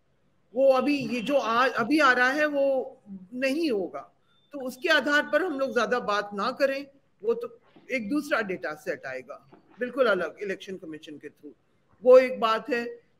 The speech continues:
और, अ, अभी तक जो मैं, अ, जब तक शो आपका शुरू हुआ, जब तक जो हमने देखा,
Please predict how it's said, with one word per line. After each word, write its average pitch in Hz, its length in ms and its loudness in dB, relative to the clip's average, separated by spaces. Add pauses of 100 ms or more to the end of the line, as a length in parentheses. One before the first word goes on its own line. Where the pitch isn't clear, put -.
और, 226 340 0
अ, 233 800 2
अभी 269 160 0
तक 330 120 -2
जो 262 360 -2
मैं, 202 260 -2
अ, 143 460 -16 (220)
जब 240 120 0
तक - 400 -2 (180)
शो 294 140 -2
आपका 233 320 0
शुरू 220 240 -6
हुआ, 240 140 -2
जब 240 240 -8
तक 269 320 -2
जो 214 80 -4
हमने 196 260 -6
देखा, 180 300 -10